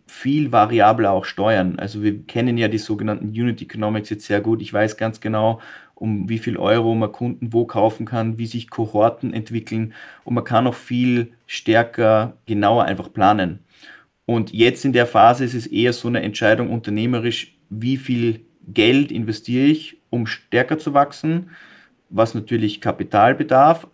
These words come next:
aber natürlich Wachstum bringt, was Vorteile hat, oder man wächst einfach langsamer und organischer und profitabler. Und diese Szenarien, die muss man mit einem sehr genauen Plan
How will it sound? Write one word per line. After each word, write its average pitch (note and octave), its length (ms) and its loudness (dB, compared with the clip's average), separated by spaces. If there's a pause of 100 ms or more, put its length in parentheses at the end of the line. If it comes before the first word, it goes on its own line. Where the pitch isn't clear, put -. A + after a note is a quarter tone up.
aber A2 220 2
natürlich G#2+ 420 -6
Wachstum C#3 400 0
bringt, D#3+ 320 -4
was - 120 -8
Vorteile C#3+ 480 0
hat, D3 280 0 (500)
oder C3+ 280 4
man B2+ 240 4
wächst A#2+ 260 0
einfach A#2 240 -2
langsamer B2 760 2
und G2 160 -6
organischer A#2 840 0 (400)
und A2+ 180 -2
profitabler. G#2+ 800 2 (300)
Und G#2 480 -6
diese A#2+ 180 -6
Szenarien, A#2 540 2
die A#2+ 80 -4
muss B2+ 240 -2
man B2+ 100 0
mit B2 80 0
einem A2 140 -2
sehr - 200 -2
genauen A2+ 400 0
Plan A2+ 540 2